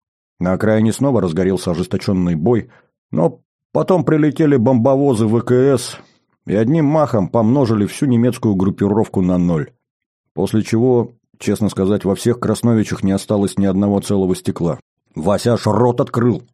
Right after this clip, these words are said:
когда у нас за околицей прокатился слитный тяжкий грохот. А потом еще пару часов першило в горле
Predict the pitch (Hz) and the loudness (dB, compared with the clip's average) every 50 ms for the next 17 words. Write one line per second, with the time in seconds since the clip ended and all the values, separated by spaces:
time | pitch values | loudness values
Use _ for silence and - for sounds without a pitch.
0 | _ _ - 101 90 92 95 95 98 101 107 98 85 71 67 87 98 95 - - | _ _ -6 -4 -2 0 2 2 2 2 2 0 0 -2 -2 -2 -2 -2 0 -2
1 | 110 101 95 90 - - 87 - - 95 - 101 87 - 95 85 - 95 - - | 0 0 0 -2 -2 -4 -4 -2 -2 -2 -2 -4 -4 -4 -4 -4 -4 -6 -6 -2
2 | - 104 120 120 - - 107 98 - - 104 98 - - - 95 87 90 92 92 | -2 -2 -2 -2 -2 -2 -2 -2 0 -2 -2 -2 -2 -4 -4 -2 -2 0 0 0
3 | 95 90 80 - 78 - - _ _ _ _ _ _ _ _ - 82 90 - 120 | 0 -2 -2 -4 -10 -12 -14 _ _ _ _ _ _ _ _ -8 -6 -2 0 2
4 | 120 117 107 - 123 110 - - 113 107 104 - - 98 - 117 110 - - 107 | 2 2 2 0 -2 -2 0 0 0 0 0 -2 -4 -4 -2 -4 -4 -2 -2 -4
5 | 107 - - - 117 110 107 92 87 85 85 110 117 104 104 95 90 - | -4 -4 -2 -2 0 0 0 0 0 0 0 2 2 2 2 0 -2 -4